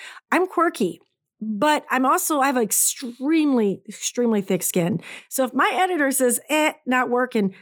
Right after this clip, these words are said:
I'm not gonna get my feelings hurt. Maybe you need someone with a softer hand. You know, maybe try it this way. That's not what I need. That's what I mean by make sure your personalities gel. Make sure you have them maybe do a sample for you. They can do a page or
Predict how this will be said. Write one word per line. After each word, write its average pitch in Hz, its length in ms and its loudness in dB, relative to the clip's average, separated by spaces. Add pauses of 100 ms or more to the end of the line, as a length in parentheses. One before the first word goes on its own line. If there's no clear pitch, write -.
(180)
I'm 220 160 2
not 539 140 0
gonna 370 140 2
get 269 100 2
my 190 100 0
feelings 151 440 0
hurt. 175 340 0 (460)
Maybe 370 380 2
you 392 200 2
need 381 220 0
someone 269 360 2
with 269 160 0
a 233 60 -2
softer 202 460 -2
hand. 262 320 0
You 311 80 -2
know, 330 120 -4
maybe 330 280 2
try 208 320 -2
it 233 320 -2
this 415 360 2
way. 175 380 0 (400)
That's 220 320 -2
not 247 380 2
what 185 140 0
I 156 120 2
need. 160 360 -2 (280)
That's 277 240 2
what 294 120 0
I 269 100 2
mean 254 340 2
by 185 340 0 (260)
make 277 320 2
sure 262 200 0
your 220 160 2
personalities 160 760 0
gel. 233 500 -2 (420)
Make 359 240 2
sure 359 200 0
you 320 240 2
have 294 260 2
them 302 140 2
maybe 302 220 2
do 294 160 0
a 294 60 2
sample 285 520 0
for 196 240 0
you. 160 120 2
They 208 120 2
can 277 160 -2
do 302 180 2
a 285 60 2
page 185 420 0
or 190 160 0